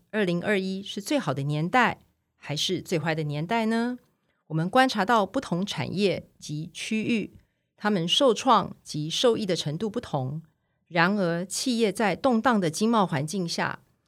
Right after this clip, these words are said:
应该如何挑战？危中求稳，稳中求胜，绝对是必修的课题。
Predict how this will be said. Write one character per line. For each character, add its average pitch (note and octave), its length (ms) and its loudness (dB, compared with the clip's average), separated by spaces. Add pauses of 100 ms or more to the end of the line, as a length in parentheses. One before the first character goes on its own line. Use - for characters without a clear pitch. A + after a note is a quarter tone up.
(200)
应 C4 120 0
该 D4 200 4
如 G3+ 120 0
何 G3 160 0
挑 - 240 -4
战？ F3+ 320 0 (280)
危 F3 160 0
中 C4 240 2
求 F3+ 240 2
稳， F3+ 260 4 (480)
稳 D#3+ 180 0
中 C4 240 2
求 E3 220 0
胜， G3+ 260 0 (300)
绝 D#3 140 0
对 F#3+ 120 4
是 F3 240 0
必 F3+ 180 -4
修 F#3 180 -2
的 F3+ 80 -4
课 - 280 -2
题。 - 340 -12